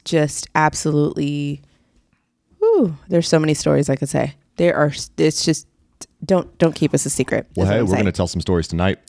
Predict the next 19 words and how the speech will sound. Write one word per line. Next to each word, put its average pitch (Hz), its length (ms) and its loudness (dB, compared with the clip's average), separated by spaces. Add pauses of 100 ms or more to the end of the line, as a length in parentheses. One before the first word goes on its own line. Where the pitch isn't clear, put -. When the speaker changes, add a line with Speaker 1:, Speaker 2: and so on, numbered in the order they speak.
Speaker 2:
We 110 180 0
are 151 60 0
Speaker 1:
Yes, - 80 0
Speaker 2:
gonna 110 80 -2
Speaker 1:
we 165 160 0
Speaker 2:
kick 71 100 -6
Speaker 1:
are. 95 40 0
Speaker 2:
off 87 180 0
tonight's 80 500 -4
episode 76 420 0
with 73 260 -4
a 76 160 -2
quote - 380 -4
from 82 220 -2
our 78 160 2
good 101 300 0
friend 80 380 0
T 87 160 -2
Harv 85 240 2